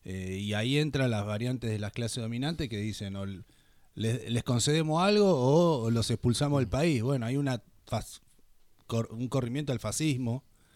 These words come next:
Speaker 1: sobre la base también de que un sector de su misma, de los, ¿cómo se llama? Lo, en Estados Unidos que dicen lo-, los,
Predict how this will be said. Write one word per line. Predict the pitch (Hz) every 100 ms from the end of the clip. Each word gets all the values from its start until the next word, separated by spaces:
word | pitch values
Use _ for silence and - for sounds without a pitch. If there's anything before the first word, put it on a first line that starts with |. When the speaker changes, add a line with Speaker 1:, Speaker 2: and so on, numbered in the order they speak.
| _ _ -
Speaker 1:
sobre | 110 104
la | 117
base | 131 139
también | 123 117 139
de | 131
que | 117
un | 113
sector | 113 101 - 120
de | 101
su | 92 98
misma, | 113 120 120 110 98 95
de | 98 101
los, | 101 95 -
¿cómo | - 107 98
se | 98
llama? | 123 120
Lo, | 98 90 87
en | 98
Estados | 98 117 104
Unidos | 110 120 117 -
que | 113
dicen | 113 - 110
lo-, | 95 90 82 87 _ _ _ - _ - -
los, | - 95 92 92